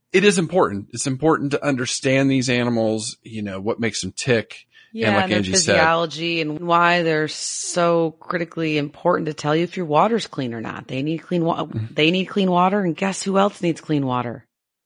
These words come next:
Speaker 2: Us.
Speaker 1: Us. <laughs> Yes, we do.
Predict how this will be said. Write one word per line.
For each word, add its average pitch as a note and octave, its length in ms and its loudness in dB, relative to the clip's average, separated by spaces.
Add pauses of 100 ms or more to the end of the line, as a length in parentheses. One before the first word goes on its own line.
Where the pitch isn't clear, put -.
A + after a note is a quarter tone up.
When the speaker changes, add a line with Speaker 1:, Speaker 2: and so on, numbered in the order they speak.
(460)
Speaker 2:
Us. G3+ 260 -2
Speaker 1:
Us. - 280 -4 (420)
<laughs> - 100 2 (100)
Yes, - 720 -2 (180)
we E3+ 180 -2
do. F#3 420 0